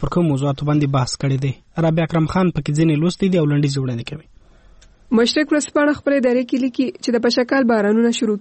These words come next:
Speaker 2: کېدونکي دي او هر کال د دې له وجې نه صرف کورونو ته نقصان رسي، بلکې د سیلاب خطر هم وي. ادارې په وینا،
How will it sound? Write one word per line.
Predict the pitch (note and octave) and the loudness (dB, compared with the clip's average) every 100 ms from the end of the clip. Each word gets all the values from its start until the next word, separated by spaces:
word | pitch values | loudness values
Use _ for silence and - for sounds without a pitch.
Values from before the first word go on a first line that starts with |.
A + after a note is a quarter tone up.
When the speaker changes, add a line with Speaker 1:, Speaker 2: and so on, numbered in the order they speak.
| G#3+ | -2
Speaker 2:
کېدونکي | G3 G3 - - - | 0 0 -2 -6 -8
دي | - - | -8 -2
او | A#3+ C4+ | 0 0
هر | C4+ | 0
کال | C4+ A#3 | 0 2
د | |
دې | A#3 B3 | 2 2
له | B3 A#3+ | 2 0
وجې | B3 | 0
نه | A#3+ C4 | 0 0
صرف | B3 - | -2 -2
کورونو | A#3 A#3 B3+ C4 | 0 2 4 2
ته | B3 | 0
نقصان | A#3+ C4 B3 B3 | 0 0 2 2
رسي، | A#3+ B3 - A3+ | 0 -4 -2 -2
بلکې | G#3+ F#3+ | 0 0
د | G3+ G3+ | 0 2
سیلاب | G#3 A3+ - G3+ | 2 0 -2 -6
خطر | - A3 A3 | -2 0 0
هم | F#3+ | -2
وي. | - - _ _ A3+ | -6 -12 _ _ 0
ادارې | A#3+ B3+ C4+ | 2 2 2
په | C4 | 2
وینا، | C4 C4+ | 2 0